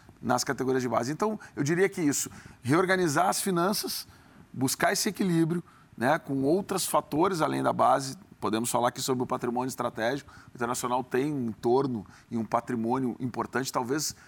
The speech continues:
seja o clube, é, com um balanço onde, um, onde tem o maior ativo do país,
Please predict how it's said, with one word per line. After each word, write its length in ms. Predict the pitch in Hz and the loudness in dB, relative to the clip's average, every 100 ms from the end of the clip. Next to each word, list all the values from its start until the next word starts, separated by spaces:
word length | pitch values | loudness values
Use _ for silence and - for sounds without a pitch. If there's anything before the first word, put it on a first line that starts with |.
| - | -18
seja 280 | - 147 139 | -4 -2 -2
o 40 | |
clube, 480 | 135 143 165 135 110 - - _ - | -2 0 0 0 -4 -6 -20 _ -8
é, 560 | 101 110 110 104 98 92 | -2 0 2 0 0 -4
com 120 | - 123 | -4 -4
um 100 | 127 | 2
balanço 600 | 131 120 143 170 - - | 2 2 0 -2 -4 -4
onde, 300 | 139 139 135 | -2 -2 -2
um, 240 | 127 131 - 92 104 - 82 | -4 -4 -8 -12 -14 -12 -10
onde 200 | - 120 | -4 -4
tem 120 | 123 147 | -4 -2
o 60 | |
maior 220 | 143 143 | 0 2
ativo 520 | 170 - - 180 160 - - - - | 2 -2 -4 -4 -6 -10 -18 -20 -8
do 140 | 113 | -6
país, 500 | - 101 117 - | -2 -2 -4 -8